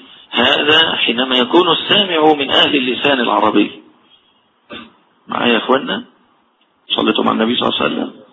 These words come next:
معايا يا أخوانا؟ حينما يكون السامع من أهل اللسان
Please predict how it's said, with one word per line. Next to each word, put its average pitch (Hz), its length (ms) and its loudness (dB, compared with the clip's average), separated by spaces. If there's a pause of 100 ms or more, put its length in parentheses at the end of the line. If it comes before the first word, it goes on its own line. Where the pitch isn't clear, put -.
معايا 123 240 -2
يا 123 60 -2
أخوانا؟ 175 540 -2 (4000)
حينما 165 440 0
يكون 185 400 0
السامع 170 520 0
من 151 80 -6
أهل 170 240 -2
اللسان - 520 -6